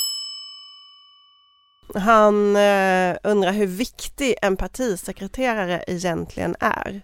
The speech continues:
Det är ju en väldigt svår fråga. Det är lite så här hur långt det är ett snöre fråga. För det beror ju väldigt mycket på både vilket parti det är och vilken person det är.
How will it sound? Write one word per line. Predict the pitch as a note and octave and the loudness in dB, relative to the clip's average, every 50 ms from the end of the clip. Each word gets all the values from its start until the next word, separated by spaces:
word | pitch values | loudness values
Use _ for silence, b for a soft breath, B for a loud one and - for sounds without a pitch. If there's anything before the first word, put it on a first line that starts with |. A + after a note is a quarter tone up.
| - b b b b b b b b b | -18 b b b b b b b b b
Det | - G3 A#3+ | -4 -2 0
är | D4 C4+ G3+ | 2 2 2
ju | F3+ F#3 | 2 2
en | F#3 F3+ F3 F3+ | 2 0 0 2
väldigt | G#3+ A3+ G#3 F#3+ F3+ F3+ F#3+ - | 2 2 2 2 0 -2 -4 -4
svår | - F3 E3+ | -4 -4 -4
fråga. | F3 - G3 F3+ F3+ B2+ - - | -2 -4 -4 -4 -2 -4 -6 -6
Det | F3+ G#3+ G#3+ G#3 | -4 -2 0 0
är | |
lite | G3+ G#3 G3+ G3 F3+ - - G3+ | 2 2 0 -2 -2 -4 -10 -10
så | F#3+ F#3 | -6 -6
här | D#3+ D#3 | -6 -6
hur | E3+ F#3 F3+ F3 | -6 -6 -6 -6
långt | E3+ E3+ E3+ D#3+ D#3+ E3+ - - | -4 -4 -4 -4 -4 -6 -10 -8
det | - D3 | -8 -8
är | |
ett | D#3 - - | -8 -8 -10
snöre | - - F3+ F3 E3+ D3+ C#3 | -8 -4 -2 -2 0 -2 -4
fråga. | - - - F3 E3 - - | -4 -4 -4 -2 -2 -4 -4
För | - - G#3+ | -4 -2 0
det | F#3+ G#3 | 2 2
beror | F3+ G#3+ G#3 G3 | 4 4 4 4
ju | G3 F#3+ | 4 2
väldigt | F3+ F#3 F#3 G3+ A3 G3+ G3 G3 F#3+ F#3 | 0 -2 0 2 4 4 4 2 0 0
mycket | F#3+ F3 - E3 - | -2 -6 -6 -10 -8
på | - E3 D#3 D3 C#3+ | -6 -4 -2 -2 -2
både | - - - - | -4 -6 -8 -8
vilket | - - - - - | -8 -10 -12 -10 -10
parti | - - - - G#3+ A#3 B3+ C#4 B3 | -10 -10 -8 -4 -2 -2 -2 0 0
det | B3 C4+ - A#3+ | 0 0 0 0
är | A3 G#3+ G#3 A3 b b b b b b b b b | 0 -2 -2 -4 b b b b b b b b b
och | - - G#3 F3 | 0 2 2 4
vilken | F3+ F#3 - F3+ | 2 0 0 -2
person | - D#3+ D#3+ - - - - - - - | -4 -4 -6 -6 -6 -6 -6 -6 -6 -6
det | - | -6
är. | - - | -6 -8